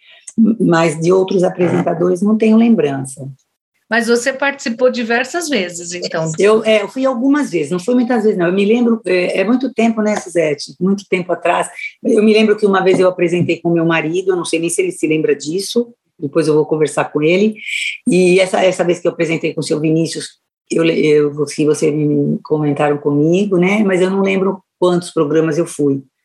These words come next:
Speaker 1: Mas eu sei que a gente tava sempre participando, né? Meu pai tava sempre levando alguém pra ajudar pra, na apresentação.
Speaker 2: Que alegria, né? Que alegria.
Speaker 1: É, nem fale. Tão
Speaker 2: Porque
Speaker 1: importante,
Speaker 2: eram
Speaker 1: né?
Speaker 2: jovens, né? Dezoito, dezenove,
Speaker 1: Vinte.
Speaker 2: vinte anos, né?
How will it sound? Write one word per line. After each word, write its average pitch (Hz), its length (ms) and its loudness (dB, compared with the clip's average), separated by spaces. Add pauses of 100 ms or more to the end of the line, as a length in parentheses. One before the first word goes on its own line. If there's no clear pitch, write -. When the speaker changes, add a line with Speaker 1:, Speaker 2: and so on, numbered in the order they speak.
(160)
Speaker 1:
Mas 185 80 0
eu 196 60 2
sei 214 140 0
que 214 60 0
a 214 60 2
gente 208 160 0
tava 196 200 2
sempre 220 300 0
participando, 208 800 -2
né? 156 120 0
Meu 156 100 0
pai 160 160 -4
tava 160 220 -4
sempre 175 300 -2
levando 170 420 2
alguém 151 320 0
pra 160 220 0
ajudar 151 340 -2
pra, - 120 -16
na 151 100 -12
apresentação. 151 840 -8 (640)
Speaker 2:
Que 220 100 -6
alegria, 202 760 -2
né? 233 340 0
Que - 80 -6
alegria. 151 340 0
Speaker 1:
É, 147 40 2
nem 208 160 4
fale. 151 560 0 (320)
Tão 180 160 -2
Speaker 2:
Porque 196 60 0
Speaker 1:
importante, 196 560 0
Speaker 2:
eram 170 140 0
Speaker 1:
né? 233 380 -6
Speaker 2:
jovens, 233 580 0
né? 233 220 0
Dezoito, 214 920 0
dezenove, 196 480 -2
Speaker 1:
Vinte. 175 640 0
Speaker 2:
vinte 214 80 0
anos, 208 920 0
né? 240 400 -2